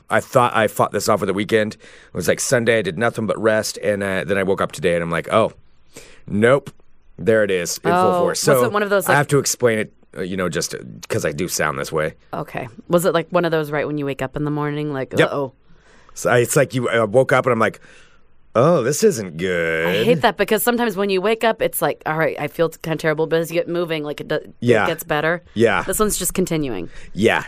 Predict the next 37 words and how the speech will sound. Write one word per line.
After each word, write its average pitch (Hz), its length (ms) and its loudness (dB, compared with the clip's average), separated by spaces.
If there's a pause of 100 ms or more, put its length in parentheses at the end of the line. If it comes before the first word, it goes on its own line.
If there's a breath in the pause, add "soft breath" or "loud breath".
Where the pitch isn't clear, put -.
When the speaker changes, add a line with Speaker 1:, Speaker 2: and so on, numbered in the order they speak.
(120)
Speaker 1:
it's 123 180 -2
just - 220 -2
still 175 260 6
going 131 260 4
on. 104 220 0
Speaker 2:
Well, 294 60 0
it's - 100 -6
because 285 320 -2
of 269 100 -2
your 247 220 2
new 240 480 0
fancy 320 400 0
job 196 240 -2
where 208 80 0
you're 214 200 0
around, 226 300 -2
like, 202 140 -4
a - 20 -4
ton 226 240 -4
of 214 80 -4
other 190 160 0
people. 202 460 -4
Speaker 1:
Yeah, 113 240 2
maybe. 107 380 0
There's 120 280 0
a, 131 40 -6
there's 117 280 0
been 147 160 4
a 120 60 -2
sickness - 380 -4
going 110 260 2
around 95 320 -2
digital 87 320 -4
trends 90 380 -4
that 82 200 -2
I 87 80 -4
think 95 340 -6